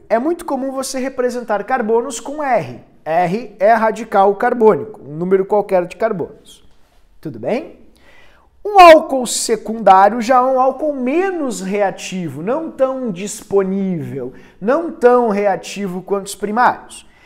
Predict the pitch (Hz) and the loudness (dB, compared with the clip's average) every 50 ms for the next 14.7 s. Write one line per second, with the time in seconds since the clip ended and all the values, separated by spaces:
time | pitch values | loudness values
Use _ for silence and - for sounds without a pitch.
0 | - _ _ _ - 247 277 269 247 233 220 214 202 208 185 170 156 - - 143 | -20 _ _ _ -4 -2 4 8 8 10 8 8 4 2 0 -2 -2 -4 -6 -8
1 | 127 - - 87 82 82 87 - 196 190 151 101 - - - _ _ _ _ _ | -10 -12 -14 -18 -18 -6 -2 0 2 2 0 -2 -8 -14 -20 _ _ _ _ _
2 | - 220 240 240 233 240 - 277 302 320 311 294 311 - 285 214 - 254 254 233 | -2 2 2 2 2 0 -4 -2 0 0 0 0 -2 -6 -10 -10 -8 -6 -6 -4
3 | - - - - 190 185 170 156 151 147 139 127 113 110 151 196 220 185 196 196 | -4 -6 -6 -4 -4 -2 -2 -2 -2 -2 -2 -2 0 4 4 4 4 6 6 6
4 | 202 233 294 320 - - - _ _ _ _ 208 262 302 233 208 240 240 240 220 | 6 6 4 0 -8 -18 -20 _ _ _ _ -4 -4 -2 4 6 6 8 8 6
5 | 214 254 269 269 - - 302 302 214 202 185 208 208 214 220 - 285 - - - | 4 2 0 -2 0 2 4 4 4 2 2 4 4 4 4 2 -4 -10 -14 -14
6 | - - - - - - - 196 175 165 - - 180 196 202 202 262 247 185 - | -10 -6 -4 -4 -4 0 2 2 2 2 0 -2 -6 -4 0 4 6 6 6 6
7 | - - - - - _ _ _ - _ _ - - 160 123 113 117 117 - 214 | 2 -2 -12 -20 -20 _ _ _ -20 _ _ -12 -8 -8 -8 -8 -8 -8 -6 -6
8 | 226 220 - 202 214 233 226 - - - - - - _ 208 208 - 226 277 262 | -6 -6 -6 -8 -8 -8 -10 -14 -20 -20 -20 -20 -20 _ -12 -4 0 2 2 2
9 | 214 196 208 208 208 226 233 277 - 208 190 196 202 190 220 208 - 240 240 226 | 4 4 2 2 2 0 -2 -2 0 2 2 2 2 0 -4 -4 0 2 2 4
10 | 202 190 185 185 190 190 - 226 247 214 180 156 156 151 147 - - 196 202 202 | 4 2 0 0 -2 -6 -8 -10 -10 -8 -4 -2 -2 -2 -2 -4 -2 -2 0 0
11 | 196 190 151 107 - - - - - - - - - - _ _ _ _ _ _ | 2 0 0 -2 -4 -10 -18 -20 -20 -20 -20 -20 -20 -20 _ _ _ _ _ _
12 | _ _ _ _ - 113 104 90 - - - 202 214 220 196 175 190 190 202 220 | _ _ _ _ -10 -10 -10 -10 -12 -8 -2 0 2 2 2 4 4 4 4 4
13 | 269 320 311 - - - - 247 294 311 247 180 151 120 - - - - - - | 2 0 -6 -10 -14 -4 0 0 0 0 0 -4 -6 -6 -8 -12 -16 -20 -20 -20
14 | - 139 139 139 - 233 240 - 226 170 120 95 - - | -14 -12 -10 -8 -8 -10 -8 -4 -4 -4 -4 -6 -10 -18